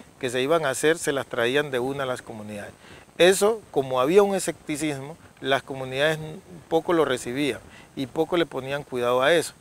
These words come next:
Entonces, eh, de, de allí se generó un proceso, digamos, de, de, de conversar, de hacer partícipe en cada una de las acciones que se iban a hacer. Cada cosa,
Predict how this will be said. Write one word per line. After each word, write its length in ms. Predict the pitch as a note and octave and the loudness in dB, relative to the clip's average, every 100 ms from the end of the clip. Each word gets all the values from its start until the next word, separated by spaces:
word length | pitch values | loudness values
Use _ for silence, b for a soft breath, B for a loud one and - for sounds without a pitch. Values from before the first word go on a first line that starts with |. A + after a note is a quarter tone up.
| B B B B | B B B B
Entonces, 360 | - D#3 E3+ F3 B B B - | -2 4 4 4 B B B -12
eh, 200 | C#3 C#3 - C#3 | -2 -2 -2 0
de, 260 | D3 D3 - | 4 4 2
de 140 | D3+ | 2
allí 360 | D3 D#3+ G3 G#3+ | 2 2 0 0
se 160 | - | 0
generó 300 | E3+ D3 C#3 | 0 0 -2
un 80 | D3+ | -4
proceso, 360 | E3 D#3+ D3+ E3 | -4 -4 -4 -4
digamos, 500 | D3 C3 C#3+ C#3+ D3 | 0 -2 -2 -8 -6
de, 280 | C3 A#2 G#2+ B2 | -4 -4 -6 -10
de, 160 | A#2+ A#2 | -10 -10
de 200 | C3 C3 | -4 -4
conversar, 800 | - B2+ B2 A#2 - D3+ D#3 D#3 - B B - | -2 -2 -2 0 8 10 10 6 -4 B B -4
de 140 | C3 | 0
hacer 240 | B2+ D3 | 2 0
partícipe 720 | D3 E3 D#3 - E3+ E3 - C#3+ | 4 6 6 2 -4 -4 -4 -4
en 80 | |
cada 220 | B2+ D3 D3+ | 2 2 4
una 200 | D#3 D#3 | 2 0
de 80 | |
las 160 | C#3 A#2 | 0 -2
acciones 380 | A#2 C#3 C#3 D3+ | -4 -4 -4 -6
que 140 | C3 | -8
se 100 | A2+ | -6
iban 240 | A#2+ C3+ C3+ - | -2 -2 -2 -4
a 80 | C#3 | -4
hacer. 280 | C3 C3+ C#3+ B B B B - | -2 -4 -6 B B B B 2
Cada 320 | G3+ G#3 G#3+ | 6 10 8
cosa, 420 | G#3 G#3+ E3+ - | 8 4 4 2